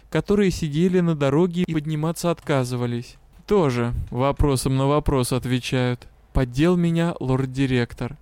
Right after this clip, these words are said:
«Этому мы у тёмных лордов научились», весело ответила я.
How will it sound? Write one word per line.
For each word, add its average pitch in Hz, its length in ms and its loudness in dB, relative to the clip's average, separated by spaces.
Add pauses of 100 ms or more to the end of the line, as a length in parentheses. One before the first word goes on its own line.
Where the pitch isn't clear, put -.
(120)
«Этому 190 520 2 (180)
мы 220 180 4
у 233 60 2
тёмных 233 420 -2
лордов 175 400 2
научились», 170 720 0 (200)
весело 156 480 0
ответила 135 480 -2
я. 135 320 -2